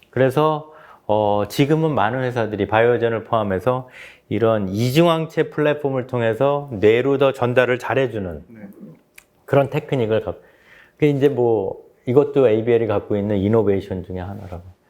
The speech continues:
Speaker 1: 이중항체의 목적은 항암제 결고는 약간 좀 효능을 높이는 거, 이제 뇌질환 쪽은 딜리버리 시스템을 더 좋게 만드는 거, 그렇게 좀 쓰고 있고요. 다른 질환에서 이중항체는 아직 그렇게 많지는 않습니다.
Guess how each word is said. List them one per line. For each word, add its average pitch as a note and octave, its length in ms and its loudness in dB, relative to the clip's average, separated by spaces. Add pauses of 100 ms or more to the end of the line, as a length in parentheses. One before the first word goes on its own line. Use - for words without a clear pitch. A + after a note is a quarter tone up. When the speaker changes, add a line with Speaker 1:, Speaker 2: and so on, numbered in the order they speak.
(180)
Speaker 1:
이중항체의 E3+ 720 2
목적은 B2+ 720 -2
항암제 F3 600 0
결고는 C3 520 0
약간 A#2 440 -2
좀 A#2+ 200 -2
효능을 D3+ 380 0
높이는 F#2 420 -4
거, E3 240 -6
이제 G2+ 180 0
뇌질환 C#3+ 400 2
쪽은 C#3 520 -4
딜리버리 D3+ 540 2
시스템을 A#2 500 -8
더 A2 100 -4
좋게 - 260 -8
만드는 F2 460 -6
거, - 100 -12
그렇게 D#3 320 2
좀 C3 180 -4
쓰고 C3 260 -6
있고요. A#2+ 400 -6
다른 F#3 340 2
질환에서 E3 500 0
이중항체는 B2+ 720 -4
아직 - 240 -8
그렇게 B2 260 -8
많지는 F2+ 580 -8
않습니다. D#2+ 440 -16